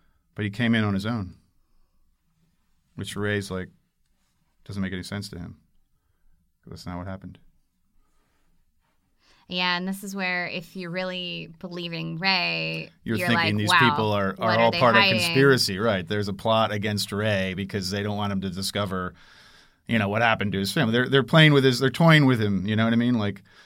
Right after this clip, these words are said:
Speaker 1: messing with his head. That's what he
Speaker 2: Mm-hmm.
Speaker 1: thinks. And they think that his head is messed up,
Speaker 2: Yeah, and he's
Speaker 1: you know?
Speaker 2: getting maced here, which is really,
Speaker 1: Right.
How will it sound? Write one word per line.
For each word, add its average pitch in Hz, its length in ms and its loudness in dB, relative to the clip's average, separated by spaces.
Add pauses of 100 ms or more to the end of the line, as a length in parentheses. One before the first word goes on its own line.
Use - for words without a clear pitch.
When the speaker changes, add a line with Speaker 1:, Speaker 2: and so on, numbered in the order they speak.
Speaker 1:
messing 135 320 4
with 123 140 4
his 113 100 0
head. 117 240 6
That's 104 200 -2
what - 100 4
he - 100 2
Speaker 2:
Mm-hmm. - 100 -2
Speaker 1:
thinks. - 340 -6 (1160)
And 127 140 2
they 127 120 6
think 107 260 0
that 104 180 0 (220)
his 110 180 -2
head 117 180 6
is 110 80 -2
messed 107 280 -2
up, - 320 0
Speaker 2:
Yeah, 208 200 4
and 202 80 4
he's 208 100 -2
Speaker 1:
you 214 60 0
know? 208 100 0
Speaker 2:
getting 202 240 0
maced 190 340 0
here, 160 280 -4
which 160 220 -8
is 160 280 -12 (320)
really, 196 120 -4
Speaker 1:
Right. - 260 -2